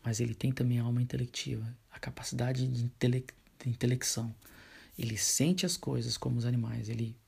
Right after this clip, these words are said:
ele se locomove, ele também tem ele tem estados vegetativos. Nós, quando dormimos, quando comemos, nós não exercemos controle sobre o nosso estômago. Ele funciona de forma vegetativa. Auto-,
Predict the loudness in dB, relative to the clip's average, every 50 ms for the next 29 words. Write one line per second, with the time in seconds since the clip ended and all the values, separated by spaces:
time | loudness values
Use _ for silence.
0 | _ _ -8 -6 -2 0 0 2 2 0 0 -2 0 0 0 2 2 0 -2 -4
1 | -6 -10 -18 -20 -18 -18 -16 -18 -18 -18 -20 _ -8 -6 -6 -2 0 2 2 2
2 | 2 2 2 2 2 2 2 -2 -6 -14 _ -20 -20 -20 _ -6 -4 -2 -2 2
3 | 2 2 2 2 0 -2 -2 -2 -2 0 0 0 2 2 0 0 0 -2 -4 -4
4 | -4 -2 0 0 0 0 -2 -4 -6 -6 -4 -2 -2 0 0 2 2 2 4 4
5 | 4 2 2 0 -2 -4 -4 -2 0 2 4 4 4 4 2 0 -2 -6 -12 -16
6 | -20 -20 -20 -20 -10 -6 -2 2 4 4 4 4 2 2 2 2 0 0 -2 -2
7 | -2 -2 -2 0 0 0 0 0 0 0 0 0 0 2 0 0 -2 -4 -6 -8
8 | -8 -4 -4 -2 -2 -2 -2 -2 -2 -2 -2 -4 -6 -12 -20 -20 -18 -10 -2 0
9 | 0 0 2 2 2 2 4 2 2 0 -2 -4 -4 -2 -2 -2 -2 -2 -2 -4
10 | -4 -4 -4 -4 -2 0 2 2 2 2 0 -4 -8 -16 -20 -20 -20 -20 -20 -16
11 | -8 -4 -4 -4